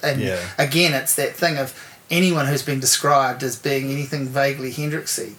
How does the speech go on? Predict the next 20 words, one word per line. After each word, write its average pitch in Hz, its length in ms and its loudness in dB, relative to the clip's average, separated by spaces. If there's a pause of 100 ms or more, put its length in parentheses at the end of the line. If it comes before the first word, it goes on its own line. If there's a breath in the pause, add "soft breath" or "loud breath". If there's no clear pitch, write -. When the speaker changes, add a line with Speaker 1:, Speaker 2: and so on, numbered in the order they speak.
(120)
Speaker 1:
I 135 60 -4
mean, 131 140 -2
Speaker 2:
Yeah. 131 160 -4
Speaker 1:
where 147 180 4
are 143 80 4
they 135 160 0
now? 131 280 0 (120)
Speaker 2:
I - 40 -10
Speaker 1:
Like, 135 220 0
Speaker 2:
wouldn't 147 100 0
Speaker 1:
their 151 80 2
Speaker 2:
wanna 139 120 2
Speaker 1:
career 180 140 6
Speaker 2:
listen 156 380 2
to 101 200 -2 (100)
it. - 140 -10
Speaker 1:
No. 170 120 4
Speaker 2:
Like, 185 180 4
it's - 160 -2
not 127 240 0